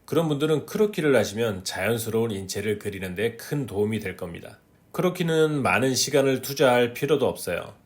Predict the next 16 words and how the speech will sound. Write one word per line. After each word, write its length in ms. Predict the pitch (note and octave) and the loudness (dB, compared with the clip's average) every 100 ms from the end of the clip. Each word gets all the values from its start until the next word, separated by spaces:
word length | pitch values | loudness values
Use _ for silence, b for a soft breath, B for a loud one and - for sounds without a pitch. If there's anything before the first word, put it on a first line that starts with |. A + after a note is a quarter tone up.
| _ - | _ -10
하루에 260 | B2 B2+ | -2 2
한 200 | A2+ C3 | 2 4
번이나 580 | C3+ A2+ F#2+ G#2 F#3 - - | 4 2 0 -2 -4 -8 -8
시간이 440 | - D#3+ F3+ E3+ | -4 2 4 4
없으신 380 | B2+ - B2 B2+ | 2 0 -4 -4
분들은 520 | A2+ A2 A#2+ F#2+ G2+ | -4 -2 -2 -4 -8
일주일에 560 | - C#3 C#3+ C3+ A#2+ G#2 | -4 -2 2 4 4 4
두세 300 | A2 G#2+ A2+ | 0 2 4
번을 420 | G2 G2+ G#2+ F2+ - | 2 -2 -4 -6 -8
삼십 360 | - D#3 D3+ | -4 -2 -2
분에서 560 | - A2+ F#2+ G2 C3+ - _ | -2 -2 0 -2 -4 -8 _
한 180 | - E3 | -4 0
시간 260 | F3 E3 | 2 2
정도만 480 | B2+ G#2 G#2+ A#2+ F#2+ | 2 -2 0 0 -2
투자를 420 | - C3+ D3 C#3+ | -6 0 2 2
하시면 520 | A#2 G2 G2+ A2+ F#2 | 0 -2 -2 -2 -4